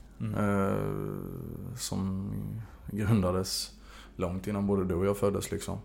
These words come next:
Speaker 2: Eh, det är en stolthet bara i det och en styrka att inte vika ner sig och välja den enkla vägen.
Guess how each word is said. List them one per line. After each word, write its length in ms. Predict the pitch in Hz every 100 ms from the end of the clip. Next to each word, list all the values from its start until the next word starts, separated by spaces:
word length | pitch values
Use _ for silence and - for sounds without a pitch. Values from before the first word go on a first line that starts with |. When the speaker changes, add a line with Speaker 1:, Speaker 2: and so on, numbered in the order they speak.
| -
Speaker 2:
Eh, 380 | - 98 95 95
det 120 | 101
är 20 |
en 100 | 98
stolthet 480 | 101 113 104 101 95
bara 300 | 101 104 95
i 40 | 95
det 260 | 87 87 - - - - - -
och 560 | 90 90 92 98 98
en 120 | 101 104
styrka 560 | - 104 101 - 80
att 140 | 92 104
inte 160 | 98
vika 340 | 92 95 92 98
ner 160 | 82
sig 160 | 82 98
och 60 | 101
välja 180 | 98
den 140 | 95 95
enkla 320 | 95 92 -
vägen. 360 | 98 92 92